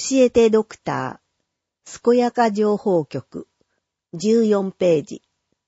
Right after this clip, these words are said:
地域包括ケアシステム、十六ページ。桑名で子育て、十七ページ。図書館案内、施設案内、十八ページ。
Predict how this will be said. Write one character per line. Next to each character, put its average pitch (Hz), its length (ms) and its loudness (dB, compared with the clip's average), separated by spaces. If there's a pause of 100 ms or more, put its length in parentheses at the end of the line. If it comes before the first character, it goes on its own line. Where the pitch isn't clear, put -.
(1300)
地 302 240 0
域 180 320 -6
包 202 240 0
括 185 420 -8
ケ 196 220 -2
ア 185 100 -2
シ 185 180 -10
ス - 180 -20
テ 147 120 -4
ム、 139 220 -10 (360)
十 202 300 2
六 190 300 -6
ペ 165 220 -4
ー 139 40 -10
ジ。 - 220 -16 (1400)
桑 277 260 0
名 175 160 -2
で 151 200 0
子 - 160 -10
育 208 200 -4 (140)
て、 - 240 -10 (480)
十 208 280 0
七 190 300 -2
ペ 170 240 0
ー 139 60 -4
ジ。 - 200 -14 (1200)
図 220 100 2
書 262 200 -2
館 247 360 -2
案 214 300 -4
内、 135 340 -8 (480)
施 - 140 -14
設 233 420 0
案 196 260 0
内、 127 300 -8 (480)
十 208 280 0
八 - 340 -8
ペ 175 240 0
ー 139 40 -6
ジ。 - 200 -16